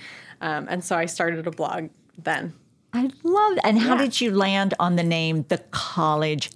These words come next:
Speaker 2: Housewife?
Speaker 1: I know people always ask this,
Speaker 2: I love
Speaker 1: especially
Speaker 2: this.
Speaker 1: as I get older too. It was for sure an oxymoron. It started out as, like, a joking thing because,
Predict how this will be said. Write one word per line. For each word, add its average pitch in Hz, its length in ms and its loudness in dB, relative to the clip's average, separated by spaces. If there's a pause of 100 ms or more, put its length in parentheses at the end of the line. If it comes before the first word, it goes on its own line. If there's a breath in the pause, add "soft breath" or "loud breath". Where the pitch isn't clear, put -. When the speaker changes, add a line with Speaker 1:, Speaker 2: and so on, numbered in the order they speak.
Speaker 2:
Housewife? - 460 -4 (260)
Speaker 1:
I 196 140 2
know 175 200 0
people 220 440 -4
always 220 340 2
ask 190 440 0
this, 190 340 2
Speaker 2:
I - 20 0
love 185 140 4
Speaker 1:
especially 226 380 2
Speaker 2:
this. 240 60 4
Speaker 1:
as 233 60 2
I 233 60 2
get 202 220 2
older 208 320 0
too. 226 240 -2 (440 loud breath)
It 220 160 2
was 233 300 4 (300)
for 254 240 2
sure 202 400 2
an 220 240 0
oxymoron. 190 920 0
It 180 140 -4
started 180 440 0
out 165 320 0
as, 175 340 -2
like, 170 300 0
a 190 80 0
joking 180 560 0
thing 254 340 2
because, 196 500 -2